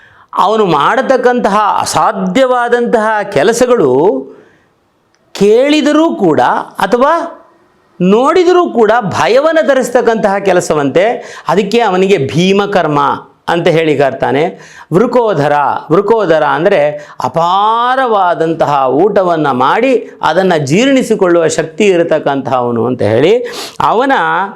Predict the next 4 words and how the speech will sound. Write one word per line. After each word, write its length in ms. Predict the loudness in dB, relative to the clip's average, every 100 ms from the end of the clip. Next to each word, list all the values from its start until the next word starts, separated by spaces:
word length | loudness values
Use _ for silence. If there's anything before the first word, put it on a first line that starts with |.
| -16 _ _ _ _ _ -8
ಶಂಖ 360 | -2 -2 0 0 2 -2 -4 -6
ಬಹಳ 680 | -4 0 0 0 0 0 0 0 0
ದೊಡ್ಡ 340 | 0 -2 -2
ಶಂಖವಾಗಿತ್ತು, 1200 | 0 0 0 0 0 0 0 -2 0 0 -2 -10